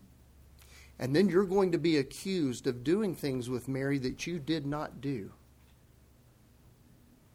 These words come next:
And your own reputation has to be sacrificed on the altar of obedience that flows from deep worship.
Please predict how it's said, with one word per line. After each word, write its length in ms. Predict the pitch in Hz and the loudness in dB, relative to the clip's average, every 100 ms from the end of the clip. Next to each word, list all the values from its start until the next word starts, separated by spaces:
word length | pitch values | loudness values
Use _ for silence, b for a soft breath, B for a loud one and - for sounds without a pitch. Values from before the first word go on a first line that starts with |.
| _ _ _ - _ - - - - - _ - _ _ _ - - - - - _ _ _ _ _ _ _ | _ _ _ -20 _ -20 -20 -20 -20 -20 _ -20 _ _ _ -20 -20 -20 -20 -20 _ _ _ _ _ _ _
And 200 | 170 151 | 2 2
your 240 | 135 208 185 | 4 4 6
own 220 | 185 196 | 4 4
reputation 880 | 170 185 165 131 - 180 156 147 123 | 2 0 -2 -6 -4 -4 -4 -4 -6
has 240 | 147 139 | -4 -6
to 80 | - | -4
be 160 | 139 131 | -6 -4
sacrificed 1080 | - - 170 180 - 120 - 117 120 127 | -4 -2 -2 -4 -8 -12 -4 -4 -4 -6
on 140 | 143 135 | -6 -4
the 120 | 127 | 0
altar 400 | 131 147 - 139 | 0 -2 -4 -6
of 120 | 120 | -4
obedience 880 | 131 113 139 151 120 110 107 - - - b b b | -6 -4 0 0 -2 -10 -12 -14 -14 -16 b b b
that 180 | 113 - | -2 -2
flows 520 | - 170 156 151 143 | -2 2 4 4 0
from 360 | - 151 123 110 | -4 -4 -4 -4
deep 460 | 104 147 143 143 - | 0 4 4 2 -2
worship. 600 | 139 123 123 - 131 120 | 0 2 0 -2 -6 -10